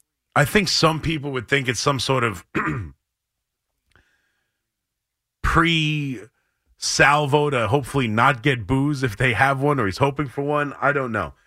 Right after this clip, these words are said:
I don't know if it's, like, reverse psychology, but that says, like, to recognize that your time here was a failure,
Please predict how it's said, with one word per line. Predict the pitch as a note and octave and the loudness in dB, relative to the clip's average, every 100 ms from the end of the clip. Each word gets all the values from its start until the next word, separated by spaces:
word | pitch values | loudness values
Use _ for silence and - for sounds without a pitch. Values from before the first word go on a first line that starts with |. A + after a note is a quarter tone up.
| _ C3 | _ 2
I | |
don't | D3+ | 2
know | C#3+ | 2
if | B2 | 0
it's, | A#2+ | 0
like, | A2+ | 0
reverse | F#2+ F#2+ B2+ B2+ | 0 2 2 2
psychology, | C3 A#2 B2 B2 B2+ B2+ C3+ - _ _ _ | 0 2 4 2 0 -4 -8 -10 _ _ _
but | D3 C3+ | 0 4
that | A#3 C#4 | 2 2
says, | - D#3 B2+ A2 - - _ _ _ _ _ _ _ _ - | 0 0 0 -6 -12 -18 _ _ _ _ _ _ _ _ -2
like, | C3+ A#2+ _ _ _ _ _ _ _ _ _ _ A#2+ | -2 -2 _ _ _ _ _ _ _ _ _ _ _
to | - E3+ | 0 0
recognize | D3 A3+ B3+ G#3 D3 B2+ A2+ A2+ A2+ | 2 -2 -2 -6 -4 2 4 4 2
that | G2 A#2+ | -2 -2
your | B2+ | -2
time | A2+ D3+ D#3+ D3 | 0 0 2 0
here | C#3 C3 | 0 0
was | A#2+ | -2
a | F2+ | -4
failure, | - - A#2 F2 C2+ | -4 0 2 0 -8